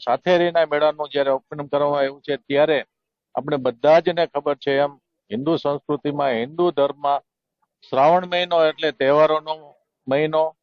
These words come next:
અને આ શ્રાવણ મહિનામાં લોકોમાં પણ એક અનેરો આનંદ, ઉત્સાહ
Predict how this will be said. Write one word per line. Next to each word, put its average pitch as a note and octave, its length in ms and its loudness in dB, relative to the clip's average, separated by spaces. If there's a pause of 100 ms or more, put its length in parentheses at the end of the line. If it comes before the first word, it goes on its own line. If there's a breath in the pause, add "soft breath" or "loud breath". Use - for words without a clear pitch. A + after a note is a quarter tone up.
(320)
અને D#3+ 140 -2
આ E3 40 4
શ્રાવણ D3+ 400 2
મહિનામાં E3+ 480 0
લોકોમાં F#3+ 680 0
પણ F3+ 140 0
એક F3 220 -2
અનેરો E3 340 2
આનંદ, E3+ 440 0
ઉત્સાહ D3 580 2